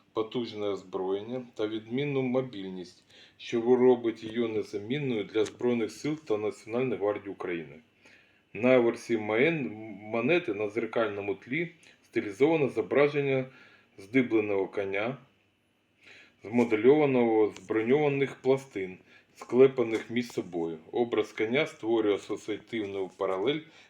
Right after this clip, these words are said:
з легендарним буцефалом Олександра Македонського, символізує вірність, нестримну волю та безстрашність перед ворогом.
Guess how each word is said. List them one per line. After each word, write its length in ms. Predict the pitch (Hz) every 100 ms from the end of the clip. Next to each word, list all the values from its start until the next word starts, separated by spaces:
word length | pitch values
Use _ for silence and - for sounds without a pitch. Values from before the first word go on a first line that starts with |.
| -
з 80 | 98
легендарним 560 | 104 101 113 131 135
буцефалом 800 | 98 131 131 131 - 90 90 87
Олександра 500 | 92 92 - 127 123
Македонського, 840 | 101 107 113 95 90 - - 85 80 _ - _ _
символізує 760 | - 107 104 107 104 110 131
вірність, 600 | 104 113 143 143 98 - -
нестримну 600 | 104 107 - 117 101 90
волю 340 | 107 135 117 - - - -
та 120 | -
безстрашність 800 | 95 101 - 120 139 131 110 -
перед 280 | - 127 123
ворогом. 420 | 92 92 82 82